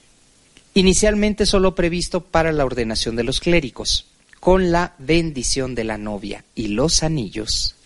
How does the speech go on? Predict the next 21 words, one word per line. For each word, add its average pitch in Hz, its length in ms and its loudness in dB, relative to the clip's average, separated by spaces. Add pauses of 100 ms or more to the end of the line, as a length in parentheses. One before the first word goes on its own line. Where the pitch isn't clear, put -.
(140)
la 110 160 -2
iglesia 120 500 2
poco 170 320 0
a 156 80 -2
poco 143 260 -2
va 127 120 2
adquiriendo 123 680 -2 (1080)
competencia 143 800 0
para 123 320 -2
determinar 110 720 -4
la 101 140 -2
forma 165 580 -2 (100)
y 117 120 -2
las 113 240 0
condiciones 117 800 0
en 104 140 -4
que 104 140 -6
se 95 200 0
celebran 104 680 -2
las 92 220 -6
bodas. - 480 -6